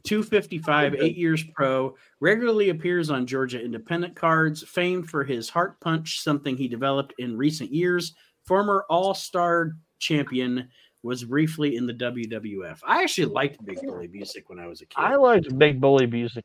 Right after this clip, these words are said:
Speaker 3: too. It was a cool gimmick. He was built like a fucking fire hydrant. And,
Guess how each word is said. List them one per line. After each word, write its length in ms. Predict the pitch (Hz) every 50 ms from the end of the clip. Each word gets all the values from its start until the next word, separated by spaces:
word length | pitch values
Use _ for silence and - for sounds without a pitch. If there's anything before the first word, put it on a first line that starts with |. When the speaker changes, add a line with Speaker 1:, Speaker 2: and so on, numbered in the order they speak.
| _ _
Speaker 3:
too. 180 | - 110 107 104 - - - _ _ _ _ _
It 80 | - 208
was 220 | 247 262 233 180
a 80 | 196 170
cool 340 | - - 156 170 190 190 175
gimmick. 440 | 131 117 127 120 120 123 127 123 -
He 140 | - 151 175
was 220 | 185 185 156 117
built 320 | 113 110 123 135 147 151 147
like 120 | 143 131 120
a 80 | 107 - - _
fucking 340 | - 143 131 - 139 117 110 -
fire 320 | - 117 113 113 110 107
hydrant. 520 | 101 101 104 104 104 95 - 104 104 101 101 - - - - - _ _ _ _ _ _ _ -
And, 440 | 127 127 127 127 127 120 120 110